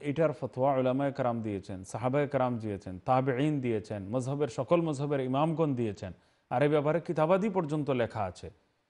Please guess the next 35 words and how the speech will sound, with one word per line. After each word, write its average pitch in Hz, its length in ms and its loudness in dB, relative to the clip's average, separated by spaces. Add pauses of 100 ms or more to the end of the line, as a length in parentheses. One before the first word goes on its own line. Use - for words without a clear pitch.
(200)
এখন 131 380 0 (400)
কেউ 147 160 6
যদি 143 200 2
বলে 131 300 2
যে, 131 140 0
"না, 127 220 2
সাল্লু 127 360 0
কামা 123 300 0
রাআইতুমুনি 120 640 0
উসাল্লি", 120 520 -2 (280)
এই 156 160 4
ধরনের 151 380 4
কিছু 165 340 -2 (380)
মুতলাক 143 380 2
হাদিস 139 380 0
দিয়ে 139 340 0 (340)
যেগুলো 131 420 2
ব্যাখ্যা 131 400 4
সাপেক্ষ, 127 600 2
যেগুলোতে 135 500 2
কোনো 131 180 -2
বিস্তারিত 135 500 2
আলোচনা 139 460 2
করা 139 220 4
হয়নি, 107 360 -2 (500)
সেই 160 160 2
সমস্ত 180 380 0
হাদিসের 151 680 2
এমন 175 320 4
অর্থ 190 300 0
করা 165 340 6
যে 139 160 4
অর্থটা 160 420 4
চোদ্দশো 185 480 2
বছরের 180 420 4